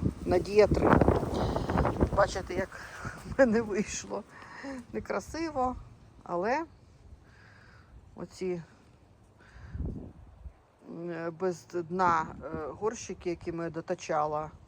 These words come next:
отут відро, а отут оце кашпо, вони свою функцію виконують, вони продовжили мені ґрунт, щоб закрити коріння, бо дуже-дуже довге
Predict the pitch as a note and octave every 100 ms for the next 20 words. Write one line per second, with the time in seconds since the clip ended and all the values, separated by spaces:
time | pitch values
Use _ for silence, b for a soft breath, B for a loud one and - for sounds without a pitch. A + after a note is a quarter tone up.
0 | - D#3+ D#3+ - D#3+ E3 D#3+ D#3 - D3+
1 | D#3 D3 D#3+ D3+ - _ B B B B
2 | B B - E3+ - E3+ - E3 - -
3 | A#3 B3 A#3 G3 E3+ E3+ E3 - E3 D#3
4 | F3 E3+ - E3 D#3 E3 A#3 C4 C4 C4
5 | - - - E3 E3 - E3 D#3+ D#3+ D#3
6 | D#3 D#3 D3+ D#3 D#3 D#3 - - - -
7 | - - - - - - - - - -
8 | - - D#3+ F3 A#3 C4+ - - B B
9 | B B B B - - - - - -
10 | G#4 G#4 - - A3 - - - F#3+ G3
11 | - F3+ G#3 G#3+ G3 F3 F3 F3+ F3 E3